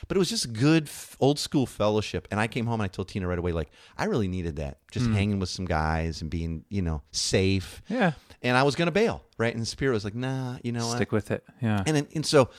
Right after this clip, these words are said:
Speaker 1: sometimes you just need to suck it up, pray about it, and ask for the se-, second
Speaker 2: Huh.
Speaker 1: thing. When you do have to back out of something, be honest. Don't lie about it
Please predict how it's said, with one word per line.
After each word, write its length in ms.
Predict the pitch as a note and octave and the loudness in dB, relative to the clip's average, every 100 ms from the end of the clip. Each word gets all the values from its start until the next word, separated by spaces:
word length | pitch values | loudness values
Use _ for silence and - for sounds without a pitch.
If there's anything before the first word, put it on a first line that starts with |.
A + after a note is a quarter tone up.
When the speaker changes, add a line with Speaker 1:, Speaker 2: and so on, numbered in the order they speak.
| - | -4
Speaker 1:
sometimes 280 | - C4+ A3+ | 4 6 6
you 60 | F3 | 2
just 160 | F3 | 2
need 140 | D#3+ A2+ | 2 0
to 60 | |
suck 260 | - A2 - | 2 2 4
it 80 | G2 | 4
up, 220 | F#2+ - | 2 2
pray 200 | A2+ G2+ | 2 4
about 280 | F2+ F2+ F2 | 4 2 2
it, 160 | E2+ - | -2 -2
and 80 | |
ask 140 | F2 - | -4 -4
for 140 | E2+ | -8
the 80 | D2+ | -8
se-, 180 | - D#2 - - - | -8 -10 -12 -16 0
second 260 | G3+ F#3+ | 2 4
Speaker 2:
Huh. 40 | D3+ | 2
Speaker 1:
thing. 160 | A#2 - - - | -4 -6 -8 2
When 140 | E3 | 4
you 120 | F#3 | 6
do 300 | B2 F#3+ C4 | 4 2 4
have 200 | C4 A#3+ | 2 0
to 100 | - | 0
back 240 | F#3 F3 F3 | 0 0 0
out 120 | F3 | -4
of 60 | |
something, 340 | F3+ E3 F#3+ F3+ | -4 -4 -2 0
be 260 | C#3+ D3+ | 4 4
honest. 500 | - F#2+ G#2+ C#3 - - _ _ _ - | 4 2 2 -2 -8 -14 _ _ _ -16
Don't 340 | A#2+ G3+ B3 A#2+ | 4 6 6 6
lie 280 | G#2+ F#2 | 6 6
about 360 | F2 E2+ E2 E2 | 6 4 4 4
it 140 | G#2+ | 0